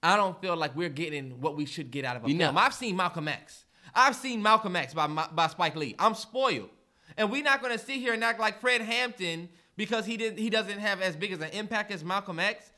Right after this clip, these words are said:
Speaker 1: he doesn't deserve the same level film.
Speaker 2: No, I agree.
Speaker 1: You know what I'm saying? I've seen Malcolm X, so I don't like the shortcuts, the bullshit. Where the music at? Didn't you feel like there was no music? Where was the music?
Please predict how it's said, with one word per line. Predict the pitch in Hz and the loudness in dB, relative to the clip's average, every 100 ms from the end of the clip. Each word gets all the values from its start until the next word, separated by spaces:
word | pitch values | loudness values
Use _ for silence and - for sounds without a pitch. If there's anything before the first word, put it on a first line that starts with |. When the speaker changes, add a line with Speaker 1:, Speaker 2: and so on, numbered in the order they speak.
| _ | _
Speaker 1:
he | - 226 | -4 0
doesn't | 202 180 | 0 0
deserve | 170 156 180 170 | -4 -2 -2 -2
the | 156 | -4
same | - 180 170 | -6 -4 -2
level | 165 156 | -2 -4
film. | 131 180 202 123 95 - | -6 -6 -4 -6 -10 -4
Speaker 2:
No, | 131 151 | 2 4
I | 123 143 | 4 2
agree. | 123 123 | 0 -2
Speaker 1:
You | 214 | 0
know | 220 | 0
what | |
I'm | 214 | -2
saying? | 226 233 247 277 - _ _ | -2 0 -2 -4 -14 _ _
I've | 247 269 | 4 4
seen | 269 262 | 0 -2
Malcolm | 254 262 254 | 0 0 0
X, | 254 202 | -2 -2
so | 233 | 0
I | 233 | 0
don't | 277 | 0
like | 262 302 | -2 -4
the | 277 | -6
shortcuts, | - 247 269 - 185 120 | -8 -4 -4 -4 -10 -8
the | - | -6
bullshit. | 131 98 196 262 220 - 107 | -6 -4 -2 -2 -6 -8 -10
Where | 156 262 | -4 -4
the | 403 | -2
music | 466 480 302 131 | -4 -4 -6 -12
at? | - - _ _ _ _ _ _ | -20 -20 _ _ _ _ _ _
Didn't | 208 240 | -6 -4
you | 247 | -4
feel | 226 | -2
like | 240 | 0
there | 220 | 0
was | 185 135 | -2 -4
no | 143 190 226 220 | 0 4 4 2
music? | 202 202 151 120 | 0 -4 -6 -4
Where | 202 | -2
was | 247 190 | 0 -2
the | 156 | -4
music? | 135 139 175 196 170 120 104 - _ | -6 -6 -6 -4 -6 -6 -12 -14 _